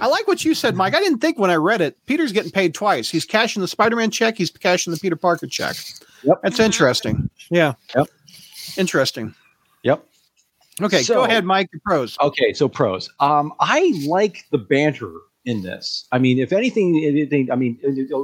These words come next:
Speaker 2: and here's the thing. You can tell that, uh, Spen-, Nick Spencer loves writing Fred, about Fred. 'Cause every time he gets Fred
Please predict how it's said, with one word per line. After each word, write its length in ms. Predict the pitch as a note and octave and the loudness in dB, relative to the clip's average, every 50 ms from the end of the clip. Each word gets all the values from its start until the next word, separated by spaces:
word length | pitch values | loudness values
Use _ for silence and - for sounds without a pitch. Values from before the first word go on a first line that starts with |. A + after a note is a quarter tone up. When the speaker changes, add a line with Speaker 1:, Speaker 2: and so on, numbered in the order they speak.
| - - D#3+ | -4 -2 -2
Speaker 2:
and 100 | D#3 D#3+ | 0 2
here's 180 | F#3+ C4 B3+ - | 2 2 0 0
the 60 | - - | -2 -2
thing. 240 | - G#2 F#2+ G2+ A2+ | 0 0 0 -2 -4
You 100 | G3 C4 | -6 -4
can 160 | B3 C#4 A3 | -2 -2 -2
tell 460 | E3+ - - D3+ C#3 C3 B2 A#2 G#2+ - | -2 0 2 2 4 4 4 4 2 0
that, 320 | G#2 F#2+ F#2 F2+ - _ _ _ _ A#2 | -2 -4 -4 -4 -8 _ _ _ _ 0
uh, 160 | A2 G2 F#2+ | 0 0 0
Spen-, 380 | - - - - C#3 C3 C3 B2 | -2 -6 -2 0 2 2 2 2
Nick 140 | B2 C3 C3 | 0 -2 -2
Spencer 340 | - - A#2 G2+ - - G2+ | -2 -2 -4 -2 -2 -4 -6
loves 600 | F#2+ F#2 F#2+ G#2+ A#2+ B2 A#2+ B2 A#2+ A2 G#2 F#2 | -6 -4 -2 2 4 4 6 4 4 2 -2 -4
writing 420 | F#2+ G2 G2+ G2+ G2+ G2+ G#2 F#2+ G2 - - | 0 2 4 4 4 2 0 -4 -6 -10 -14
Fred, 140 | - - - - - - _ _ _ _ | -12 -12 -12 -14 -16 -20 _ _ _ _
about 280 | G#2 G2+ G2+ - - | 0 0 0 0 -2
Fred. 340 | - A2 G2 - - - - _ _ _ _ _ _ _ _ _ _ _ _ | -2 -2 -2 -2 -2 -6 -12 _ _ _ _ _ _ _ _ _ _ _ _
'Cause 140 | - B2 G2+ | 0 2 2
every 240 | D#3 E3 E3+ G#3 G#3+ | 4 4 4 4 2
time 240 | - F#3+ F3+ E3 E3+ | 2 4 4 4 4
he 100 | D#3 D3 | 2 2
gets 220 | C3 D3+ C#3 - - | 2 2 0 0 0
Fred 320 | - D3+ C#3+ C#3 C#3 | 0 2 4 4 4